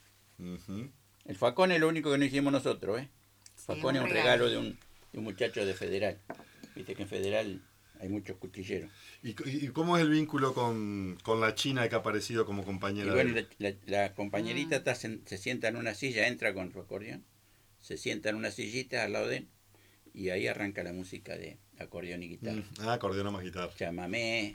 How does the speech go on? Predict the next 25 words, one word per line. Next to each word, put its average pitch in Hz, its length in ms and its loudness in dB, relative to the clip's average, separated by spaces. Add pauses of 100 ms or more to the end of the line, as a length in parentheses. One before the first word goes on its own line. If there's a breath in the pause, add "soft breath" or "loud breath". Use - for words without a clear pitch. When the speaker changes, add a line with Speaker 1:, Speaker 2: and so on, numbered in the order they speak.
Speaker 2:
hacemos 101 520 -4
ranchera 95 600 -4 (680)
Speaker 1:
Qué - 60 -14
Speaker 2:
y, 170 60 -10
Speaker 1:
lindo. 175 400 -6 (840)
Speaker 2:
y 92 180 -6
ya 104 140 -2
te 101 240 -6
digo, 104 400 -2 (680)
este, 87 340 -8
ve 107 140 -2
que 98 100 -4
tiene 107 260 -4
su 98 180 -8
pañuelo. 95 500 -2 (240 loud breath)
Cuando 92 200 -6
se 104 120 -4
lo 101 100 -2
presentamos 107 540 0
a - 20 4
Augusto 147 340 -2
hace 110 140 -4
unos 110 220 -4
años 113 200 -4
atrás 117 280 -2